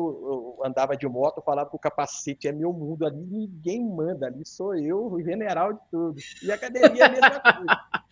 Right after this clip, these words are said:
Speaker 1: E academia é a mesma coisa. Tem dia, teve, teve, eu nunca teve um dia, não, minto, teve um dia que eu falei, "Eu não vou." Não, e não fui. Mas em seis anos, um dia tá bom, né?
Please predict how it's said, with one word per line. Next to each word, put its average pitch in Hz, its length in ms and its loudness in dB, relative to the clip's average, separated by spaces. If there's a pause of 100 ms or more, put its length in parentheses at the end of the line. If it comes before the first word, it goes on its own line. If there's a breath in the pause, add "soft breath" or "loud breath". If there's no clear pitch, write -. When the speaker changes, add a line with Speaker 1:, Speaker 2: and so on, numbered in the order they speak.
(640 soft breath)
Speaker 1:
E 151 80 0
academia 170 560 0
é - 20 2
a 185 40 -2
mesma 185 300 -6
coisa. 131 420 -8
Tem 175 140 -6
dia, 202 380 -6
teve, 180 480 -6
teve, 135 380 -6 (560)
eu 160 100 -2
nunca 269 240 2
teve 180 300 -2
um 185 120 -4
dia, 123 500 -10 (840)
não, 131 220 -2
minto, 143 360 -6
teve 123 200 -8 (180)
um 262 140 0
dia 175 320 -4
que 180 100 -10
eu 165 120 -6
falei, 135 180 -4
"Eu 127 60 -6
não 143 200 -8
vou." 107 180 -14 (460)
Não, 147 220 -10
e 175 40 -10
não 214 180 -4
fui. 110 240 -10 (880)
Mas 120 800 -8 (140)
em 127 80 -12
seis 139 360 -4
anos, 139 200 -2
um 160 140 -4
dia 139 340 -6
tá 220 160 -6
bom, 214 300 -4
né? 220 180 -4